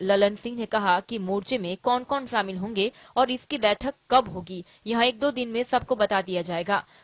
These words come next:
मोदी विरोधी मोर्चा बनाने के लिए नीतीश कुमार पिछले दस महीने से पूरे देश में सक्रिय है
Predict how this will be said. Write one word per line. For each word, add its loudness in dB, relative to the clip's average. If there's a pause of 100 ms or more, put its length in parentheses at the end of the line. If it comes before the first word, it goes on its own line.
(100)
मोदी 4
विरोधी 4
मोर्चा 2
बनाने 0
के -8
लिए -6
नीतीश -6
कुमार 0
पिछले -6
दस 0
महीने -6
से -6
पूरे -4
देश -4
में -6
सक्रिय -6
है -2